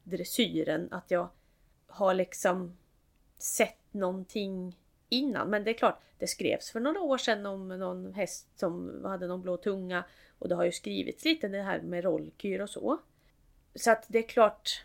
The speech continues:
man kanske inte är helt förvånad. Sen trodde man kanske inte att det var så illa.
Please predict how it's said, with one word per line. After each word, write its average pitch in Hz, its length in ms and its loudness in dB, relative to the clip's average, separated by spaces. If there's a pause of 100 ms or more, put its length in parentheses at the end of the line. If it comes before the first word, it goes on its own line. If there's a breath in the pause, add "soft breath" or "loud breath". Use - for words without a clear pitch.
man 214 260 4 (520)
kanske 233 340 0
inte 233 300 0
är 220 160 4
helt 262 460 2
förvånad. 208 800 2 (1160)
Sen 220 240 4
trodde 247 300 0
man 220 180 -2
kanske 226 340 -4
inte 233 220 -4
att 202 100 -6
det 220 80 -4
var 196 240 -4
så 202 420 -6
illa. 214 400 -10